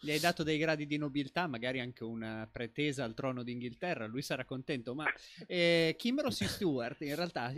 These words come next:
essendo un attore serio che fece Fantaghirò soltanto per danaro,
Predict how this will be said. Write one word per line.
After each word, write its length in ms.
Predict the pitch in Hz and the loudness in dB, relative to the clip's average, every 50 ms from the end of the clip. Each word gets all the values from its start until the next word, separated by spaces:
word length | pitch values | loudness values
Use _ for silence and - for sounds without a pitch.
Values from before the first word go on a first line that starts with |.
| - | -6
essendo 320 | - 165 - - 214 240 254 | -6 -6 -4 -4 -2 -2 -2
un 80 | 226 | -2
attore 260 | 185 - - 143 135 | -2 -2 -2 -2 -2
serio 300 | 127 - - 131 117 117 | -2 -2 -2 -2 -2 -2
che 120 | 113 127 117 | -4 -6 -8
fece 260 | - 151 - - - | -8 -8 -8 -8 -8
Fantaghirò 480 | - 135 123 - 123 120 120 127 143 160 | -8 -8 -6 -6 -6 -4 -2 -2 -2 -4
soltanto 640 | - - - 151 123 - - 165 165 165 156 151 123 | -4 -4 -6 -6 -6 -4 -2 -2 -2 -2 -2 -4 -4
per 160 | - 131 123 | -4 -4 -6
danaro, 760 | 120 123 135 131 135 135 117 104 98 101 117 135 156 - - | -4 -2 -2 -2 0 0 -2 -2 -2 -4 -4 -4 -6 -6 -8